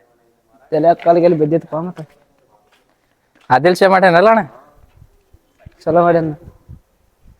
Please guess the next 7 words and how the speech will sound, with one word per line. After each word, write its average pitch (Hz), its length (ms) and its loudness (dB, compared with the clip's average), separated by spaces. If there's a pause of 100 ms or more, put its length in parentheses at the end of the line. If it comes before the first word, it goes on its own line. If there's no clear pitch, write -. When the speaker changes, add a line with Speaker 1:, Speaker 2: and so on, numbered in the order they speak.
(380)
Speaker 2:
ಅದೇ 196 120 0
ಅವ್ರ 208 300 2 (120)
ಗೊತ್ತದ, 196 420 2
ಅವ್ರ 202 140 4 (120)
ಅಜ್ಜಿನೇ 185 320 2
ಬೇರೆ 185 240 2
ಹೇಳಿದ್ರಿ. 156 380 -2